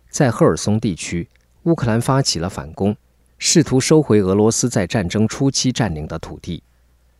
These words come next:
英国首相特拉斯六号正式就职，今天宣布任内的首项重大政策，就是家庭能源费冻涨两年。他在上任的第一个星期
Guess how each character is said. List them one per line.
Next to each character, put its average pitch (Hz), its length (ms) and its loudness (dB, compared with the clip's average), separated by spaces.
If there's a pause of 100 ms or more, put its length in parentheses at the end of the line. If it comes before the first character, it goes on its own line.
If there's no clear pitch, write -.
(680)
英 170 140 6
国 165 140 6
首 107 160 2
相 101 220 0
特 - 160 -2
拉 107 180 2
斯 120 220 0
六 127 160 4
号 95 180 -2
正 110 220 0
式 87 180 -6
就 80 180 -4
职， - 300 -6 (260)
今 156 180 4
天 160 180 6
宣 156 240 4
布 156 160 2
任 127 160 4
内 101 120 2
的 85 120 -4
首 80 240 -6
项 98 240 -2
重 101 220 0
大 80 140 -6
政 80 200 -8
策， - 280 -10 (360)
就 - 160 4
是 143 140 2
家 151 220 4
庭 113 200 4
能 92 160 4
源 107 160 4
费 107 200 0
冻 120 240 2
涨 92 180 -2
两 82 240 -4
年。 73 240 -8 (600)
他 165 160 0
在 160 100 6
上 151 240 4
任 127 100 6
的 104 120 2
第 131 240 -2
一 151 40 2
个 104 160 2
星 101 240 0
期 - 300 -2